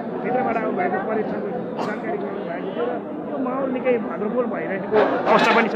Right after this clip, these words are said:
तपाईँलाई हामीले लाइभ देखाइरहेका छौँ, सौरा अनलाइन मार्फत तपाईँले लाइभ हेर्नु भएको छ र यो श्रृङ्खलामा यहाँ केही बेर नाजाबाजी लगायतका कुराहरू पनि सुरु भइसकेको छ। सौरा अनलाइनको यो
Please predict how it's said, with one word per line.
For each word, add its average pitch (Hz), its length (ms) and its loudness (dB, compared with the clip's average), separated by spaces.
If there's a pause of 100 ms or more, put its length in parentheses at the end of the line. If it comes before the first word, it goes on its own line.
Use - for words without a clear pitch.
तपाईँलाई 202 320 -6
हामीले 190 160 -8 (320)
लाइभ 220 160 -8
देखाइरहेका 208 560 -6
छौँ, 208 240 -2
सौरा 208 240 -4
अनलाइन 202 320 -4
मार्फत - 240 -4
तपाईँले - 300 -4 (340)
लाइभ 208 320 -4
हेर्नु 175 160 -4
भएको 175 320 -4
छ 190 80 -8 (400)
र 196 160 0
यो 220 160 0 (400)
श्रृङ्खलामा 220 480 -4
यहाँ 196 240 -2
केही 214 160 -2
बेर 202 160 -4
नाजाबाजी 202 480 -4
लगायतका 190 360 -6 (280)
कुराहरू 196 320 -6
पनि 196 160 -6
सुरु 190 160 -8
भइसकेको 170 400 -8
छ। - 100 -6 (600)
सौरा 254 320 -4
अनलाइनको 247 400 -6
यो 220 100 -4